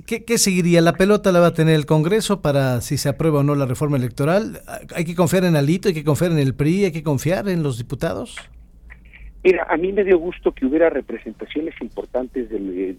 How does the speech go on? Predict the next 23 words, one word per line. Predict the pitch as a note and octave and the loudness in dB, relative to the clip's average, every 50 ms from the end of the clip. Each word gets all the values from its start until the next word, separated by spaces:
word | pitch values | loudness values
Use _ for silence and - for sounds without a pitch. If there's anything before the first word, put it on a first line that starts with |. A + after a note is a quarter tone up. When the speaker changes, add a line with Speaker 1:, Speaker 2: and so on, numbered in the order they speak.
| - - | -12 -8
Speaker 2:
los | G2 G2 - - | -8 -8 -6 -4
tres | - B2+ C#3 - | -2 -2 -2 -2
partidos | - - - - - - C3 B2+ B2+ A#2+ - | -2 -6 -6 -6 -6 -10 -8 -4 -4 -6 -6
de | G2 | -4
la | F#2+ F#2 | -6 -8
coalición | F2+ - - G#2 G2+ - - A#2+ B2 B2+ | -8 -6 -8 -8 -8 -6 -8 -8 -6 -2
Va | - B2 | -2 -2
por | - - A#2 G#2+ - | -2 -2 -4 -4 -2
México, | - A#2 - - - G#2+ - - - G2+ - - - - - - - - - - - - - | -6 -8 -8 -8 -12 -14 -8 -6 -6 -6 -6 -8 -18 -20 -20 -20 -20 -20 -20 -20 -20 -20 -12
que, | - - G#2 G#2 G#2 G#2 G2+ G2+ G2 G2+ G2 G2 - | -4 -2 0 0 2 2 2 2 2 2 0 0 -2
eh, | - - | -4 -6
estuvieron | - G#2+ G2+ F2+ E2+ E2+ A#2 A2 B2+ C#3+ C#3+ B2 | -8 -8 -8 -8 -8 -6 0 0 4 4 2 2
presentes | - A2+ A2 - C3+ B2 A#2+ - A#2+ - | 2 -6 -6 -4 -6 -6 -4 -6 -8 -6
sus | - G#2 F#2+ | -6 -8 -6
dirigentes, | - G#2+ F#2+ G#2 - - D3 C#3 D3 - - C3+ C#3 - - - - - - - - - - - - - - - - | -6 -6 -8 -6 -6 -2 -2 -2 -2 -2 -4 -6 -6 -6 -8 -18 -20 -20 -20 -20 -20 -20 -20 -20 -20 -16 -14 -10 -8
sus | A#2 A2 G2+ | -8 -8 -4
diputados, | A#2+ - - - A#2+ A2+ - - - - - D3 - - | -4 -6 -4 -4 -8 -8 -4 -2 -2 0 0 0 -2 -4
sus | - A3+ - | -8 -14 -8
senadores, | - - - A#2+ A#2 A2+ C3+ C#3+ C#3 C#3 - - | -6 -6 -6 -6 -6 -4 -2 -2 -2 -2 -4 -6
sus | A2+ G#2+ - | -12 -12 -6
senadoras, | - A#2 A2+ A#2 A2+ A2+ C#3 C#3 C#3 C#3+ C#3 B2 - - - - _ - - | -4 -4 -4 -4 -4 -2 -2 -2 0 0 -2 -2 -4 -16 -20 -20 _ -18 -14
sus | - A2+ A2 - | -14 -14 -12 -10
diputadas, | A#2+ A#2 - - A2 - - D3 D3 C#3+ D3 C#3+ C#3+ | -12 -12 -8 -8 -10 -2 0 0 0 2 0 -2 -4